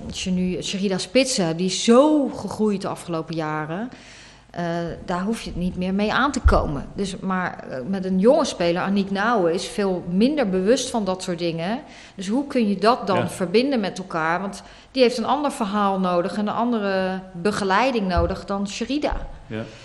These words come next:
Speaker 2: Hoe
Speaker 1: Dus
Speaker 2: doe je dat dan?
Speaker 1: toch dingen in, eh, nou, gekeken, we hebben, nou, we hebben, dat was wel heel grappig, in, in maart hebben we dingen gedaan. En dat hebben we dan met de sportpsycholoog gedaan.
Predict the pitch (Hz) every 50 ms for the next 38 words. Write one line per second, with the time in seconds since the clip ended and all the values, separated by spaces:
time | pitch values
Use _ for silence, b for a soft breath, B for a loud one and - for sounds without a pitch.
0 | B B B 110 107 - - 120 123 - 208 - 247 262 - - 196 220 214 214
1 | 202 - 202 208 202 202 196 196 202 196 196 202 196 B B B B B B 262
2 | 240 233 - - - 254 254 247 233 202 233 233 214 220 - - 202 208 202 208
3 | 196 202 190 190 196 185 180 180 - - 196 196 - 202 185 - 175 175 180 180
4 | - - 190 - 180 - 190 180 185 185 - - 180 196 196 196 202 220 233 247
5 | - - 202 190 185 190 185 175 190 185 185 185 - 170 175 170 175 190 220 226
6 | 220 220 - 202 220 196 196 185 190 185 185 175 175 - 190 - - - 190 -
7 | 226 214 - 233 226 226 - 220 208 208 208 214 226 240 277 269